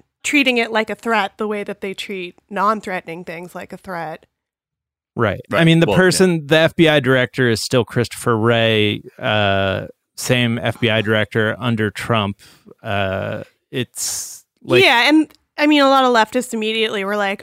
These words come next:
Speaker 1: "Oh, they're just gonna use this to, like, make a lot of rules about how you can't protest that are then just gonna be used to, like, screw people on the left more." And that is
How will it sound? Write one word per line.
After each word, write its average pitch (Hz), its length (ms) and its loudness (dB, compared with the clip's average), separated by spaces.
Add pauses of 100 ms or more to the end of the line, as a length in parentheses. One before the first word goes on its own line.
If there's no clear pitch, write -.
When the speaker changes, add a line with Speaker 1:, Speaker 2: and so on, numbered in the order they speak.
Speaker 1:
"Oh, 311 180 4
they're 294 160 2
just - 240 -4
gonna 285 140 0
use 262 420 0
this 233 340 -2
to, 233 140 -4
like, 202 220 -2
make 220 240 0
a 240 60 0
lot 220 200 4
of 202 140 -8
rules 226 340 0
about 196 240 0
how 196 120 -4
you 202 180 -6
can't 208 320 -6
protest 208 640 -4
that 196 120 -4
are 190 120 -8
then 196 320 -6
just 185 200 -12
gonna 196 220 -8
be 185 120 -12
used 185 420 -10
to, 202 80 -6
like, 175 180 -8
screw - 340 -10
people 202 300 -10
on 170 220 -6
the 170 100 -10
left 190 480 -8
more." 190 540 -10
And 202 120 -12
that 185 200 -8
is 185 300 -12